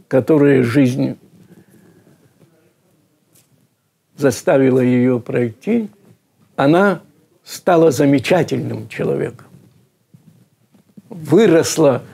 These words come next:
в мужественную, красивую и создала себе счастье сама. В конце своей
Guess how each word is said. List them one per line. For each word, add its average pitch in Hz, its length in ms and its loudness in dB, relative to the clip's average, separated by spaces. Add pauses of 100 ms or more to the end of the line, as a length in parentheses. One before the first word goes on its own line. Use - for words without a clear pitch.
(520)
в 127 160 -6
мужественную, 139 1200 2 (680)
красивую 156 1000 2 (640)
и 175 260 6
создала 156 580 2
себе 147 380 2
счастье 139 580 -2
сама. 131 460 -2 (300)
В - 100 -20
конце 196 360 2
своей 240 600 2